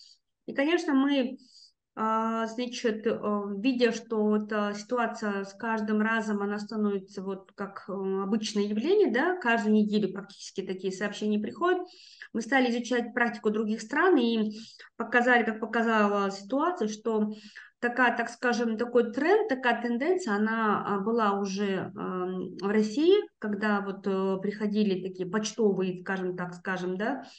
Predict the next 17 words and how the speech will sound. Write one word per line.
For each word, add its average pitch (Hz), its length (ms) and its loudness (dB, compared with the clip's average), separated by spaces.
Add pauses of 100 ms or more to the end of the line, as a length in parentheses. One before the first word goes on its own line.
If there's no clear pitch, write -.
(360)
а, 185 800 0
в-, 175 480 0
в-, 135 480 -2 (100)
терро-, 220 240 2
как 220 200 -4
скажем, 190 360 0
почтовый 208 400 0
такой 190 300 -4
терроризм 277 560 4
был, 233 140 2
да, 247 100 0
когда, 226 500 -2 (520)
а, 202 380 2
приходили 214 760 4
на 202 220 2
адреса 208 440 -2
школ, 381 560 6